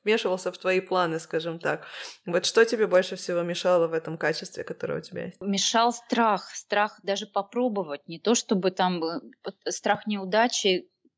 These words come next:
Speaker 2: жуткий был. Вот, например, даже после школы, да, будучи, серебряная у меня медаль, одна четверка у меня была там в экзаменах, я отказала себе, даже не попробовав в попытке поступить в университет.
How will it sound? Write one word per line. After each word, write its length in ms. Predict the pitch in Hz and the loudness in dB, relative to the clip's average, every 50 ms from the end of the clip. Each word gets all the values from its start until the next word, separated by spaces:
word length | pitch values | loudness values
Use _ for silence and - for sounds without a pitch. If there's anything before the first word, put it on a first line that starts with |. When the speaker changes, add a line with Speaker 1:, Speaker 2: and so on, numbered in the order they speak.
| _ _ _ | _ _ _
Speaker 2:
жуткий 440 | - 208 196 240 233 - - 208 185 | -6 -2 -2 -2 -4 -2 -2 -4 -2
был. 240 | 156 175 165 151 | -2 -2 -4 -4
Вот, 160 | 151 170 165 - | -4 -8 -4 -4
например, 400 | 196 190 - 220 202 202 202 190 | -4 -2 -2 -2 0 0 0 0
даже 340 | 180 202 202 190 185 196 | 2 2 0 2 0 -2
после 320 | 190 - - - - - 196 | -4 -4 -6 -8 -4 -4 -2
школы, 480 | 196 - - - - 180 180 170 165 | -2 -2 -4 0 2 2 4 4 2
да, 220 | 156 175 180 190 185 | 2 2 2 2 2
будучи, 640 | 160 - 180 190 180 196 190 - - - 185 175 170 - | 0 -2 -2 0 0 0 -2 -2 -4 -2 -2 -2 -2 -4
серебряная 560 | - - 220 202 214 196 165 180 170 165 156 | -2 0 4 4 4 4 2 -2 -4 -4 -4
у 20 | 156 | -4
меня 200 | 156 156 156 151 | -6 -8 -10 -10
медаль, 340 | - 170 165 226 269 311 - - _ _ _ - | -10 -4 0 2 2 2 0 -2 _ _ _ -4
одна 320 | - 175 - 180 180 180 | -2 -2 0 0 -2 -2
четверка 540 | 175 - - - - 185 185 185 185 - - | -2 -4 -8 -6 -2 -2 -2 -2 -2 -6 -8
у 100 | 180 170 | -8 -8
меня 220 | 170 175 175 175 | -8 -12 -14 -14
была 320 | 165 170 175 175 175 175 165 | -12 -12 -10 -10 -10 -10 -12
там 200 | - 170 175 175 | -12 -16 -18 -8
в 80 | 175 190 | -6 -6
экзаменах, 560 | 180 175 190 185 180 175 175 170 170 - - - _ | -4 -2 0 0 0 -2 -4 -8 -10 -12 -12 -16 _
я 800 | - 202 196 160 175 180 208 214 220 233 247 240 226 208 - - - | -8 -6 -6 -6 -2 0 4 6 6 8 8 6 6 4 2 -2 -4
отказала 680 | 185 196 - - 214 208 202 196 233 247 254 233 214 | -4 -4 -2 0 0 0 2 2 2 2 2 2 0
себе, 380 | 214 - - 208 180 208 233 220 | -4 -6 -12 -14 -8 -6 -6 -6
даже 260 | 190 202 196 190 196 202 | -4 -6 -8 -8 -8 -12
не 100 | 202 196 | -12 -8
попробовав 680 | - 196 185 - - 220 233 226 208 202 185 185 175 - | -6 -6 -6 -4 -4 -4 -4 -2 -2 -4 -4 -4 -4 -6
в 140 | - - | -10 -8
попытке 440 | _ 190 180 - - 208 - - 208 | _ -8 -6 -4 -6 -6 -4 -6 -8
поступить 600 | 202 - 180 - - - 175 - - 202 202 - | -8 -8 -12 -14 -12 -12 -8 -4 -4 -4 -4 -4
в 20 | 180 | -8
университет. 880 | 180 180 180 170 175 175 - - - 175 160 - - - 147 147 | -8 -6 -4 -4 -4 -4 -4 -4 -6 -8 -8 -8 -10 -8 -8 -8